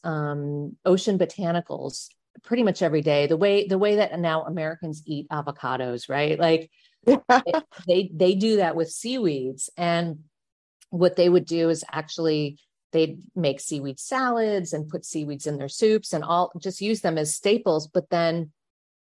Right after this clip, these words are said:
Speaker 1: they would grind up the seaweed and add it to their shampoo or add it to their skincare to give them a little bit of an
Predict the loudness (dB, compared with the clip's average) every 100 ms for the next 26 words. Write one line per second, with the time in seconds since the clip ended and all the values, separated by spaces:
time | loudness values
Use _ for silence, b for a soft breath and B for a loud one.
0 | _ _ -2 2 4 2 0 -2 0 -2
1 | -4 -6 -6 -8 -6 0 2 2 0 0
2 | 0 0 -2 -6 b b b _ -4 0
3 | 2 2 0 -2 0 0 -4 -4 -6 -6
4 | -2 2 2 2 0 -2 -4 -4 -2 -4
5 | -4 -4 -4 -8 -8 -8 -8 -6 -4 -2
6 | -2 -4 -6 -2 0 2 2 2 0 -4
7 | B B B -2 2 2 4 2 2 -2
8 | -6 -6